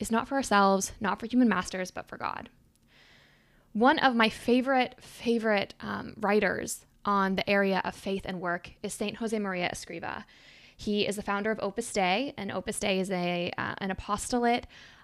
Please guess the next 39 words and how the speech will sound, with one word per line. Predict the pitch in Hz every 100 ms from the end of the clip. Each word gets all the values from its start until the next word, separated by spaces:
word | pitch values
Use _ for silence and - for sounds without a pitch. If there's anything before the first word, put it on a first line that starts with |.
| -
um, | 202 185 180 190 - _ -
completely | 226 - 269 285
dedicated | 220 190 185 196 190 180 -
to | - - 190 180 175 190 - _
faith | - 190 190 -
and | 175 165
work. | 160 - - - - - - -
I'm | 208
a | 208
huge | - 262 254
fan | 226
of | 208
Opus | 202 202 -
Dei. | 190 185
They | 185
have | - -
great | - 208 240
centers, | - 196 190 190 185 - _
um, | 180 175 -
in | 190
many | 202 247
major | 240 196 190
cities | 180 180 175 170
in | 185
the | 180
United | 180 170 175 170
States. | - 95 - - - - -
So | -
if | 180 196
you're | 190
in | - 247
a |
major | 254 233 233
city | - 196 196
and | 180
you | 190
can | - 190
go | 196
find, | 208 202 185 180